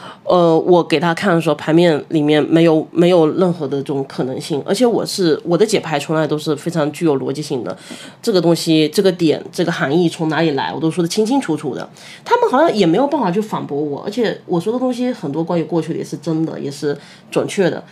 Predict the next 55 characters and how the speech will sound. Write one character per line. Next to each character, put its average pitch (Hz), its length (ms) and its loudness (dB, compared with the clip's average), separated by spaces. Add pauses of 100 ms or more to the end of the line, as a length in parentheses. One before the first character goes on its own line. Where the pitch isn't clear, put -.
(160)
所 - 100 -4
以 302 40 -4
他 349 80 2
没 302 100 6
有 180 80 0
办 165 160 -2
法 151 80 -2
反 - 220 -8
驳 - 120 -10
我。 - 240 -8 (320)
但 302 160 4
是 262 140 0
呢， 208 260 2
他 285 140 -6
就 311 100 2
会 254 140 4
说 160 320 0 (840)
，“那 302 440 4 (220)
某 208 140 6
某 381 100 8
某 240 340 4 (140)
占 214 160 0
卜 175 100 2
师， 156 240 2
或 247 140 2
者 240 80 6
我 147 140 6
之 143 100 -4
前 220 160 2
找 220 120 2
过 175 140 2
的 165 60 4
某 170 120 4
某 233 180 4
人， 147 320 0
他 - 120 0
说 359 160 6
我 247 100 6
们 - 100 0
两 143 100 -2
个 156 80 -6
还 156 80 -4
有 139 80 0
希 - 240 -8
望。” - 160 -4 (320)
我 220 80 6
这 339 80 6
个 415 80 6
时 247 60 2
候 233 60 4
就 247 80 6
很 180 180 0
无 147 180 -2
奈， 156 260 0 (380)
那 208 500 2